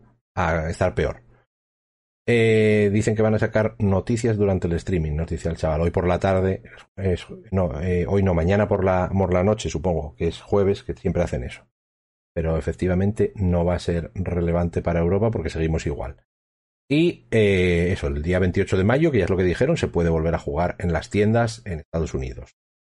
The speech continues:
Más cosas, bueno, te dicen, ah, esto es la, la página de V P N, entonces te van diciendo, eh, las me-, lo, las medidas que llevan, o sea, los números que hacen las tiendas les influyen a la hora de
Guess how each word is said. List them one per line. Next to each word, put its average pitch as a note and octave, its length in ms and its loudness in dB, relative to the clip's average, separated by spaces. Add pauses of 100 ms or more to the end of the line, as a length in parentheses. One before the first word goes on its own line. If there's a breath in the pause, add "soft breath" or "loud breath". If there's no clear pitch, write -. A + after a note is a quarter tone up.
Más A#2 260 0
cosas, F2+ 520 -2
bueno, D#2+ 360 -4
te D#2+ 120 -8
dicen, F2 320 0
ah, E2+ 160 0
esto E2+ 160 -4
es F2 100 -4
la, F#2 300 0
la F2+ 180 -2
página F#2+ 300 0
de F#2 80 2
V F#2 160 2
P G2+ 160 2
N, G#2 120 2
entonces F#2+ 300 0
te - 80 -2
van F2+ 100 2
diciendo, F#2+ 460 0 (500 loud breath)
eh, F2+ 340 2
las F2+ 240 0
me-, G2+ 240 2
lo, F#2+ 380 2
las F#2+ 160 0
medidas A2+ 400 2
que A2+ 100 0
llevan, A2+ 420 2
o G#2+ 60 0
sea, G2 140 0
los F2 100 0
números A2 560 2
que G#2+ 300 2
hacen G#2+ 240 2
las G#2+ 120 0
tiendas A2 360 0
les F#2 140 -2
influyen G2+ 500 2
a F#2+ 80 2
la F#2+ 260 2
hora G2 240 2
de F#2+ 320 2